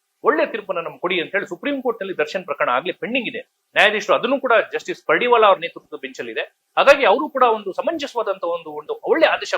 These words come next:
ಕೊಡ್ಬೋದು. grounds of arrest ನ ಯಾವ ಸಂದರ್ಭದಲ್ಲಿ ಕೊಡ್ಬೇಕು, ಯಾವ ಸೆಕ್ಷನ್ಸ್ ಗಳ ಅಡಿಯಲ್ಲಿ ಆಗಿರುವಂತ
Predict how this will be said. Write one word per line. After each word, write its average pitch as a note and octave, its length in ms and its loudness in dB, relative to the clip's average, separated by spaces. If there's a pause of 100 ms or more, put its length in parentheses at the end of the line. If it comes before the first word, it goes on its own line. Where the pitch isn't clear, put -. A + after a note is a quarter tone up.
ಕೊಡ್ಬೋದು. E3 440 0 (300)
grounds D#4+ 420 4
of - 100 -2
arrest F#3 200 -4
ನ E3 60 -8
ಯಾವ C#3 180 0
ಸಂದರ್ಭದಲ್ಲಿ G#3+ 500 -8
ಕೊಡ್ಬೇಕು, F3+ 460 -6
ಯಾವ C#3 220 -2
ಸೆಕ್ಷನ್ಸ್ A#3 360 -4
ಗಳ G3 140 -4
ಅಡಿಯಲ್ಲಿ F3+ 280 0
ಆಗಿರುವಂತ D#3+ 400 -4